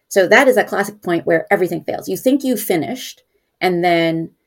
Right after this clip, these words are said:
the thing erupts again because nobody stuck to their end of the bargain. But then nobody's paying attention, so nobody tries to, to deal with it before the thing blows up again.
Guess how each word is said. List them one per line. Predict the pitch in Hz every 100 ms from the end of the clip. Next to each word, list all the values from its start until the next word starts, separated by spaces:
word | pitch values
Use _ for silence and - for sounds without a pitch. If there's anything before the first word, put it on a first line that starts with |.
| _
the | 196
thing | 190 220 202
erupts | 185 175 - 170
again | 160 156 151
because | 165 165 160 156 151 151 -
nobody | 170 165 156 156
stuck | - 160 -
to | - 165
their | 156 151
end | 156 143
of | -
the | -
bargain. | - - - - - _ _ -
But | -
then | 190
nobody's | 180 170 165
paying | - 165 151
attention, | - 240 214 220 190
so | 185
nobody | 170 165 160 151
tries | - 151 147
to, | - 143 147 _ _ -
to | 160
deal | 170 165
with | 151 156 151
it | 151 - 160
before | 202 175 180 175
the | 170
thing | - 165 151
blows | 156 151
up | - -
again. | 143 - 113 -